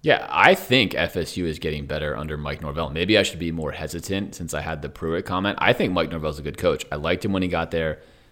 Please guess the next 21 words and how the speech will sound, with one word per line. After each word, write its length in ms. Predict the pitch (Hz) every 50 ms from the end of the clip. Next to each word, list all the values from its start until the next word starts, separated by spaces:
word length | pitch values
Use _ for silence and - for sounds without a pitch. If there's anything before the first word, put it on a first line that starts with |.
| _ _ -
This 180 | 104 101 -
is 140 | 131 120 101
now 160 | 107 101 92
another 420 | 82 80 80 78 80 87 98 107 101
week, 240 | 98 95 92 -
Allen, 300 | - 76 80 82 82 80
where 100 | 78 58
F 160 | 67 80 - 92
S 160 | 85 - -
U 60 | 90
has 80 | 82 -
taken 400 | - 90 85 - 82 80 78 - - -
a 100 | 82 80
rather 460 | 76 73 78 73 76 78 90 95 101
large 300 | 95 95 92 98 95 -
step 260 | - - 95 - -
forward 340 | - - 87 82 87 95 98
in 120 | 90 90
quality 340 | - - 90 87 85 80 80
of 140 | 76 71 -
play. 400 | - 85 90 101 123 143 143